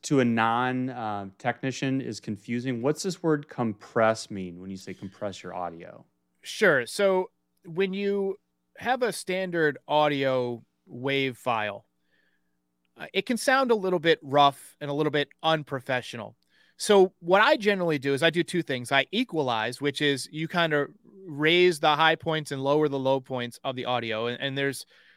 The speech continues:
Speaker 2: a quick tool, a quick tutorial to do that on, uh, Audacity. There's a setting.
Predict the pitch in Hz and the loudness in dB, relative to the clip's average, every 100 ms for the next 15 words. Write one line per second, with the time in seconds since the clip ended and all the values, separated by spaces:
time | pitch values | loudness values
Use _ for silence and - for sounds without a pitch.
0 | - 147 202 202 - 196 185 175 143 180 | -6 0 4 4 4 2 4 4 4 0
1 | - 147 - 165 160 156 151 143 139 131 | 0 -4 0 4 6 6 4 0 -8 -6
2 | 139 135 135 143 131 127 123 120 _ _ | 0 2 2 0 2 0 -2 -10 _ _
3 | _ _ _ _ 127 117 127 135 139 143 | _ _ _ _ -2 0 2 2 4 4
4 | 135 139 135 123 _ - 120 120 156 156 | 2 -2 -4 -4 _ -10 -10 -2 4 4
5 | 151 147 | 4 -4